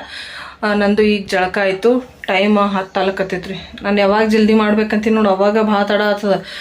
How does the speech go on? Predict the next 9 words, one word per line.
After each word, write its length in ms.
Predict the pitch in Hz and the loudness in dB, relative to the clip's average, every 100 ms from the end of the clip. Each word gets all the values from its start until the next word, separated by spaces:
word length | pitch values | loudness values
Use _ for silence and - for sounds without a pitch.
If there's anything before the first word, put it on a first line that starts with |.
| - - 196 | -14 -16 -2
ದಿನ 260 | 208 214 233 226 214 226 233 | 4 4 4 2 2 2 2
ಎಂಟರಟ್ಟಿಗೆ, 640 | 208 208 214 214 214 214 | 2 2 2 0 0 0
ಒಂಬತ್ತರಟ್ಟಿಗೆ 600 | 214 196 196 202 196 202 | 2 2 2 2 -2 -2
ಜಳಕ 320 | 190 185 196 | -2 -2 0
ಆತದ, 380 | 196 190 196 196 | -2 0 2 2
ಮತ್ತು 240 | 196 190 190 | 2 2 0
ಒಂಬತ್ತಕ್ಕೆ 380 | 190 190 - | 0 -2 -2
ನಾಷ್ಟ 320 | 190 185 - 208 | -6 -4 -4 -2
ಆತದ. 360 | 190 190 185 | -2 0 0